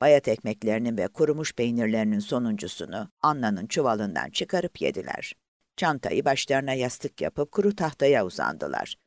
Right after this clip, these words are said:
Birbirlerine sarılarak ısınmaya çalıştılar. Ertesi sabah Sente'nin en büyük korkusu manastırı boş bulmakta. Sonunda yolu bulabildi. Kapıda bir nöbetçinin beklemekte olduğunu gördü. "Üzgünüm bayan,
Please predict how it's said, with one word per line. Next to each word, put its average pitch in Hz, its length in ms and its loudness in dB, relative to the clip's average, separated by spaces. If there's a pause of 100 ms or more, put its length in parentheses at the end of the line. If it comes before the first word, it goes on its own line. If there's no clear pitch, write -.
(280)
Birbirlerine 117 580 2
sarılarak 95 760 -2 (160)
ısınmaya 170 480 -2
çalıştılar. - 840 -6 (800)
Ertesi 208 420 -4
sabah 120 400 0
Sente'nin 120 640 -4 (120)
en 180 240 4
büyük 120 260 0
korkusu 127 640 -2 (140)
manastırı 131 580 -2
boş 123 260 -2
bulmakta. 90 560 -2 (420)
Sonunda 123 520 -2
yolu 147 320 -2
bulabildi. 87 640 -4 (380)
Kapıda 165 380 0
bir 160 120 -4
nöbetçinin 143 520 0
beklemekte 143 560 0
olduğunu 127 480 2
gördü. 71 380 -2 (480)
"Üzgünüm 226 420 6
bayan, 71 340 0